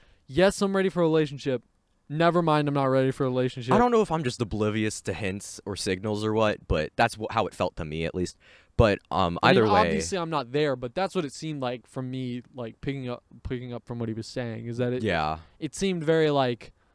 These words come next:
Speaker 1: on off, like there was a switch that she was
Speaker 2: Yeah.
Speaker 1: flicking back and forth, kinda like the, like, when your, when your brother or whatever is, like, flicking lights on and off, and
Speaker 2: Oh,
Speaker 1: you're
Speaker 2: yeah,
Speaker 1: like,
Speaker 2: yeah.
Speaker 1: "Can you just please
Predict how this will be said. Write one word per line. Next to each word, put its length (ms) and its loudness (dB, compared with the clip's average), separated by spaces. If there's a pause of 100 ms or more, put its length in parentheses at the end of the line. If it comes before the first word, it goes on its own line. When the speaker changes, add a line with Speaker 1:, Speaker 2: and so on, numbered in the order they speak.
(1300)
Speaker 1:
on 320 6
off, 460 6
like 320 4
there 160 4
was 100 2
a 60 0
switch 560 -2
that 140 -4
she 240 -4
was 460 -4 (100)
Speaker 2:
Yeah. 360 6
Speaker 1:
flicking 200 0
back 220 2
and 120 -6
forth, 500 -4 (220)
kinda 240 2
like 280 2
the, 180 0 (460)
like, 380 -2 (320)
when 260 -2
your, 260 -4 (600)
when 200 -4
your 300 0
brother 680 6
or 120 2
whatever 600 0
is, 260 -2
like, 340 0
flicking 500 -4
lights 320 0
on 100 0
and 100 -2
off, 200 4
and 80 4
Speaker 2:
Oh, 80 8
Speaker 1:
you're 80 6
Speaker 2:
yeah, 60 6
Speaker 1:
like, 80 4
Speaker 2:
yeah. 100 0
Speaker 1:
"Can 100 2
you 100 -2
just 240 -4 (140)
please 720 0